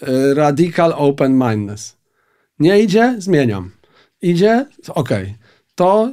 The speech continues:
jest źle? Na pewno źle? O, faktycznie, może źle. O,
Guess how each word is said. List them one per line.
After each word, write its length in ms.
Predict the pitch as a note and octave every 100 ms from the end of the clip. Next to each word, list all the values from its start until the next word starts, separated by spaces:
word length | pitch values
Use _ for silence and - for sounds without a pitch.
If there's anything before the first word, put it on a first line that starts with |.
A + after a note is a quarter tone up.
| E3+
jest 240 | F3 B2
źle? 320 | D#3+ G#3 A#3+ C#4 _ _ _
Na 100 | F#3
pewno 280 | F#3 F3+ G3
źle? 220 | D#3+ A#3+
O, 180 | F#3 D3+
faktycznie, 420 | A#2+ E3 F#3+ -
może 180 | B2 D3+
źle. 300 | E3+ E3 G#2+ - _ _ _ -
O, 340 | G#3+ B3+ -